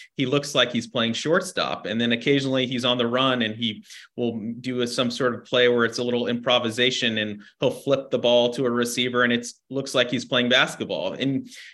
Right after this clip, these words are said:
and it's, you know, quite literally, you can see the skills that he attained playing all these sports. And, you know, I, a lot of kids grow up playing three sports, and there's the, you know, stereotype of the,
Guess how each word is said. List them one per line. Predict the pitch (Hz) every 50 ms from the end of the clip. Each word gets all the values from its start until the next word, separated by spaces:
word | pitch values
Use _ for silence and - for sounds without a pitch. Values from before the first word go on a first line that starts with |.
| _ -
and | - 135 131
it's, | 127 131 - - - -
you | 151 156
know, | 135 113 113 110 - - _ _ _ _ _
quite | - 160 165 170
literally, | 139 147 170 196 190 160 131 123 120 113 113 123 139 135
you | 135 143 147
can | 151 147 127 117
see | - - - 160 160 165 160
the | 151 131 139 131 117
skills | 117 - - - - 143 143 151 143 -
that | 127 120 117
he | 120 117
attained | 113 117 - 127 123 123 123 120 120
playing | 123 120 120 117
all | 113 113
these | 110 110 101 101
sports. | - - - 139 143 113 101 - - -
And, | 101 104 101 98 101 - - - - - - _
you | 185 180
know, | 185 175
I, | 165 123 80 - 147 -
a | - 170
lot | 170 180 180 175 156
of | 139 120 - - - - _ _ _ _ _
kids | - 165 139 123
grow | 117 135 127 120 120 123
up | 127 123 -
playing | - 123 110 107 107 -
three | - 117 107
sports, | - - - 131 127 120 117 113 - -
and | 110 104 104
there's | 104 104 104
the, | - 104 101 95 - - _
you | - 123 113
know, | 95 92 92 - _
stereotype | - - - 127 117 113 113 113 110 - 110 107 104 107
of | 107 104 98 98
the, | 98 98 95 -